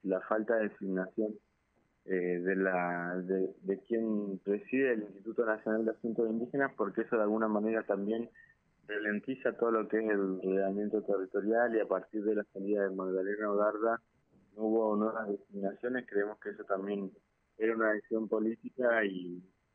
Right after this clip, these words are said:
por eso la acción de ayer, porque hubo un hartazgo, hubo numerosas, eh, notas,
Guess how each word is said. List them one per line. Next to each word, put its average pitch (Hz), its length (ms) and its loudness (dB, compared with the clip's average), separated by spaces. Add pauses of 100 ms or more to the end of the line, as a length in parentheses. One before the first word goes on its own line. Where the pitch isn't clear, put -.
(220)
por 104 140 0
eso 113 200 0
la 110 120 4
acción 110 300 -2
de 110 80 2
ayer, 131 260 -2
porque 104 320 0
hubo 107 240 2
un 101 120 -2
hartazgo, 117 600 2
hubo 104 220 -2 (100)
numerosas, 101 540 0 (680)
eh, 92 140 -6
notas, 113 540 2